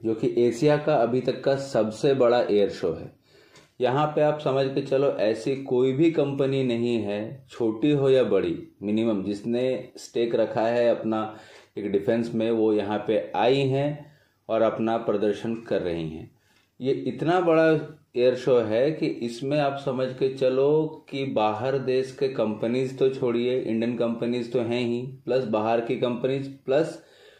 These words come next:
जो भी देश हैं, यहाँ तक कि जिन देश के कंपनीज नहीं भी आई हैं, उनको कुछ हथियार परचेज करना है या देखना है उसका कि वो किस टाइप से रिलायबल हैं, इसके लिए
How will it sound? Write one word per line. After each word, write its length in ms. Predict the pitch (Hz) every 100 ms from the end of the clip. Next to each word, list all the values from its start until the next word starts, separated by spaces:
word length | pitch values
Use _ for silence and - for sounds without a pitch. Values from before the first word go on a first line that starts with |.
| _ -
जो 160 | 120 143
भी 180 | 147 170
देश 320 | 151 151 147
हैं, 340 | 127 113 -
यहाँ 280 | - 107 135
तक 180 | 135 139
कि 120 | 147
जिन 440 | 135 - 127 131 127
देश 320 | 127 127 127
के 100 | 139
कंपनीज 520 | 123 117 117 123 120
नहीं 260 | 117 120 131
भी 160 | 135
आई 260 | 127 120 123
हैं, 420 | 120 123 135 143 - - -
उनको 440 | 120 131 135 165
कुछ 400 | 160 151 147 -
हथियार 360 | 127 104 127 123
परचेज 440 | 120 107 - 123
करना 380 | 123 120 113 123
है 200 | 120 113
या 100 | 117
देखना 480 | 107 104 101 117 120
है 160 | 120 113
उसका 560 | 107 - 113 110 - - - - _ -
कि 100 | 113
वो 160 | 113 117
किस 320 | 117 131 -
टाइप 160 | 123
से 140 | 117 120
रिलायबल 460 | 104 104 104 117
हैं, 240 | 107 110 -
इसके 400 | 117 120 - 151
लिए 480 | 147 139 143 147